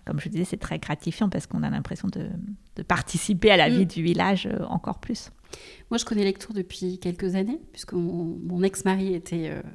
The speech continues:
Speaker 2: d'ici, enfin, est, est de, du Gers.
Speaker 1: Ah ouais.
Speaker 2: Et donc, à chaque fois, on s'arrêtait à Lectour parce que moi, j'avais eu également un vrai coup de cœur pour Lectour.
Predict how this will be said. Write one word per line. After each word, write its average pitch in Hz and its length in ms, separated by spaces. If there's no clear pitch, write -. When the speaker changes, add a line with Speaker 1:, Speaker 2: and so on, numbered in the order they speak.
Speaker 2:
d'ici, - 320
enfin, 147 300
est, 175 320
est 160 40
de, 147 340
du 170 160
Gers. 190 160
Speaker 1:
Ah 233 100
ouais. 202 120
Speaker 2:
Et 190 80
donc, 170 160
à 185 60
chaque 180 180
fois, 196 140
on 185 40
s'arrêtait 175 360
à 175 40
Lectour 170 240
parce 175 140
que - 80
moi, 175 80
j'avais 165 300
eu 175 240
également 175 360
un 170 80
vrai 170 200
coup 185 120
de - 60
cœur 175 160
pour - 140
Lectour. 254 320